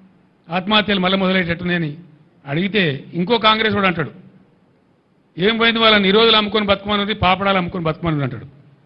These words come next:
నిరోధులు అమ్ముకొని బతకన్నారా కుక్కల కొడుకులారా?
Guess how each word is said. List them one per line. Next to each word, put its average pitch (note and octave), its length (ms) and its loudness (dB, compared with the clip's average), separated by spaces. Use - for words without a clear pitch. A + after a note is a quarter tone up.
నిరోధులు A#3 320 4
అమ్ముకొని A3 280 0
బతకన్నారా F#3+ 500 0
కుక్కల A3 300 -6
కొడుకులారా? G3+ 480 -2